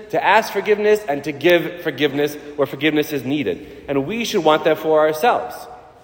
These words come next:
Everything in its balanced life. Like, think of your own lives as far as generosity. Where is God asking you to be more generous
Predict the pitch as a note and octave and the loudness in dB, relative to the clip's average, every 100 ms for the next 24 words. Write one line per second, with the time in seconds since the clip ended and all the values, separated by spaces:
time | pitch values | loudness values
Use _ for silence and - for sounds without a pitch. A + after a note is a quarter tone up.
0 | - G2 A#2 C3 C#3+ D#3+ C3+ G#3 G#3 G3+ | -10 -8 -6 -4 -2 -4 2 4 4 2
1 | B3 F#3 - - - - - - - C#3+ | 2 2 0 -10 -14 -18 -20 -20 -4 -2
2 | D#3 G#3 F3+ E3 D#3 E3+ D#3 D3 C#3+ C#3 | 0 0 0 4 6 6 6 8 6 4
3 | - B2+ B2+ C#3+ C3 B2 - - D3 C3 | -4 -8 -2 2 4 2 -2 -4 -2 2
4 | C3+ C#3 B2 - F2 - - - - - | 4 2 0 -10 -14 -16 -20 -20 -20 -20
5 | - E3+ G#3+ G#3 F#3 E3 E3+ - E3+ D#3 | -2 4 4 6 6 6 4 0 -6 -4
6 | D#3+ D3 D3 B2+ C#3 A#2+ - - - | -2 0 0 0 -2 -4 -8 -18 -20